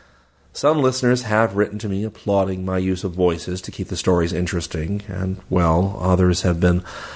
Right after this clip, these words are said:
less than enchanted with the silliness. Doctor Shiri Lev-Ari of the University of Chicago published a study in the last month in the Journal of Experimental Psychology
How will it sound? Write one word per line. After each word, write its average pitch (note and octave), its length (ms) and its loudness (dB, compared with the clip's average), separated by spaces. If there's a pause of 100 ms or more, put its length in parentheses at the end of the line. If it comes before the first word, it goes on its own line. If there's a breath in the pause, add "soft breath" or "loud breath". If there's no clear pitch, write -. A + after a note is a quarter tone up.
(300 loud breath)
less A#2 420 2
than G2+ 160 2
enchanted F#2 600 0
with F2 100 -4
the F#2+ 100 -4
silliness. F#2+ 600 0 (1700 soft breath)
Doctor C3+ 260 0
Shiri G#3 720 0
Lev-Ari A2 760 2 (400)
of G#2+ 120 -6
the G#2+ 60 0
University A2+ 420 4
of F#2+ 60 -2
Chicago F#2 640 0
published A2+ 480 -2
a - 20 2
study F#2 400 2
in F2 80 -2
the F2+ 80 -2
last G2 380 -2
month F#2 480 0 (500 soft breath)
in F#2+ 120 0
the F#2+ 60 2
Journal G#2+ 300 6
of F#2+ 80 0
Experimental G#2+ 600 0
Psychology F#2 920 0